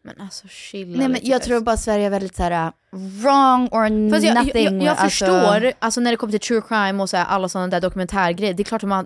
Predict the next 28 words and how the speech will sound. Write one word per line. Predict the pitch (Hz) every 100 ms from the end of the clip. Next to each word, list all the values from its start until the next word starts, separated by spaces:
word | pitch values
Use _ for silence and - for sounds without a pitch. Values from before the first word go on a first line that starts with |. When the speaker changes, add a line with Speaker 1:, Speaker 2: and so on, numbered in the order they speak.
| 190
Speaker 1:
det | 190
hade | 185
varit | 190
jätteintressant, | 190 185 180 - 240 208
för |
att | 190 - _
det | 190
finns | - 190 269 262 196
ju | -
en | 185 175 170
sida | - 247 190 170 233 -
av | 175 160
spiritualitet | 160 175 165 160 170 165 -
som | 180 -
är | 220 254 202
väldigt | 180 180 -
mycket | 175 160
att |
man | 170
tjänar | - 165
pengar | - - 170 180 165
på | -
Speaker 2:
Ja. | 240 190
Speaker 1:
mående | 185 175 165 170 160 202 -
och | 233
Speaker 2:
Ja. | 190
Speaker 1:
sånt | 180
där. | 233